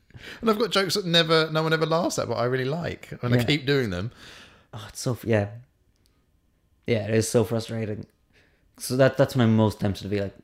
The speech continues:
Speaker 2: "The
Speaker 1: Yeah.
Speaker 2: audience is wrong."
Speaker 1: The audience is
Speaker 2: But
Speaker 1: wrong.
Speaker 2: I have
Speaker 1: They're
Speaker 2: to just go,
Speaker 1: always
Speaker 2: "No, I'm
Speaker 1: wrong. <laughs>
Speaker 2: it's, it's not very funny, is it?"
Speaker 1: What was the, um,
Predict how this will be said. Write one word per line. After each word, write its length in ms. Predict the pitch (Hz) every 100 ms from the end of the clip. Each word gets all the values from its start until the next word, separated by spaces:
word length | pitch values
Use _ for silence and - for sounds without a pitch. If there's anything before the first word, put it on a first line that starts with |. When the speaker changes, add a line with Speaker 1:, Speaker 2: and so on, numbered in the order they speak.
| -
Speaker 2:
"The 100 | 104
Speaker 1:
Yeah. 80 |
Speaker 2:
audience 240 | 101 101 98
is 140 | 104
wrong." 280 | 104 104 98
Speaker 1:
The 80 | 120
audience 240 | 107 104 117
is 100 | 110
Speaker 2:
But 80 |
Speaker 1:
wrong. 40 | 110
Speaker 2:
I 40 |
have 160 | 107 107
Speaker 1:
They're 0 |
Speaker 2:
to 60 | 127
just 100 | 135
go, 60 |
Speaker 1:
always 160 | 135 98
Speaker 2:
"No, 60 | 95
I'm 300 | 95 95 98
Speaker 1:
wrong. 1300 | 95 - 87 123 - - - - 233 - - - -
<laughs> 40 |
Speaker 2:
it's, 160 | 165 -
it's 280 | - 160 -
not 140 | 95 -
very 160 | 90
funny, 260 | 107 104 104
is 140 | 104
it?" 140 | 104 - _ _ _ _ - - - -
Speaker 1:
What 140 | 165
was 140 | 151 147
the, 280 | 143 131 131
um, 540 | 127 131 131 131 135